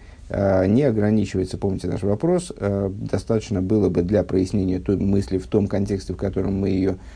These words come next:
предлагали понимать выше, достаточно было бы слова «беедуа». Ведь, ведь известно же, что Исав ненавидит Якова. А,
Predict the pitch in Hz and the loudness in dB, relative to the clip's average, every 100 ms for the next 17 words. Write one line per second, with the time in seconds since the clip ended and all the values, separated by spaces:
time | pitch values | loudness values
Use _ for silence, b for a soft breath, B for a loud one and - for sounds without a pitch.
0 | B 95 95 101 101 92 98 98 104 104 | B -2 2 4 4 2 2 2 2 0
1 | 165 233 226 160 B B B - 107 185 | 0 0 0 -2 B B B 0 4 4
2 | 175 135 104 98 156 139 107 123 131 113 | 2 0 0 2 2 4 2 2 2 4
3 | 107 123 131 113 90 90 - b b - | 4 4 4 2 0 0 -6 b b 0
4 | 107 104 104 107 98 95 117 202 214 175 | 2 2 2 2 0 -2 2 4 2 0
5 | 143 139 123 95 95 92 160 156 117 104 | 0 0 0 0 0 2 -2 0 0 0
6 | 101 135 127 117 113 90 - 87 B B | 0 0 -2 0 0 0 -2 -4 B B
7 | B - 95 98 98 98 95 | B 0 4 6 6 4 2